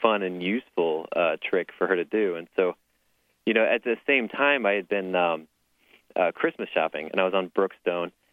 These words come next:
and I found this, this desktop candy dispenser, and it's, it's like one of those,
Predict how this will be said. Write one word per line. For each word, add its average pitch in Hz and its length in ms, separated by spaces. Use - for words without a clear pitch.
and 87 120
I 90 100
found 135 180
this, 110 100
this 92 140
desktop 135 520
candy 123 380
dispenser, 78 520
and 85 340
it's, 90 140
it's - 220
like 104 160
one 110 100
of 104 60
those, 92 160